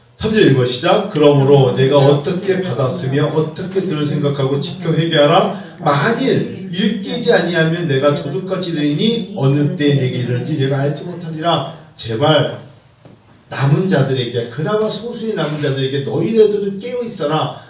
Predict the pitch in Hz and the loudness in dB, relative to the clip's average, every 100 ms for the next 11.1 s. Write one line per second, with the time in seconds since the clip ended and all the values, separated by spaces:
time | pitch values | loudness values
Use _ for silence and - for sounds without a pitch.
0 | 156 170 208 - 170 196 214 196 151 165 | -2 0 2 0 0 2 4 4 0 -6
1 | - 156 156 156 139 147 147 139 143 - | -4 -2 0 0 -2 -2 0 2 2 0
2 | 139 131 127 135 - 127 139 135 196 202 | 0 0 0 -2 -2 -2 2 4 4 2
3 | - - 139 127 113 123 127 - - - | -6 -6 0 2 4 6 6 4 -4 -8
4 | 175 185 185 143 - - - - 160 196 | -4 -2 2 0 0 -6 -16 -8 0 2
5 | 220 208 190 170 160 - 175 165 135 160 | 2 2 -2 2 2 2 0 -2 -2 -2
6 | 180 - 190 196 190 202 208 - 147 139 | -2 -6 0 2 2 0 -2 -6 0 2
7 | 160 196 269 285 - - - - - - | 4 2 4 4 2 -8 -16 -20 -20 -10
8 | - 226 277 277 - - - - - - | -8 -6 -8 -10 -12 -12 -10 -10 -10 -10
9 | 262 254 247 247 233 - - 247 277 302 | -10 -10 -4 0 0 -2 -6 -8 -8 -8
10 | - 262 262 240 226 214 175 208 269 269 | -8 -6 -4 -4 -4 -8 -2 4 4 4
11 | - | -4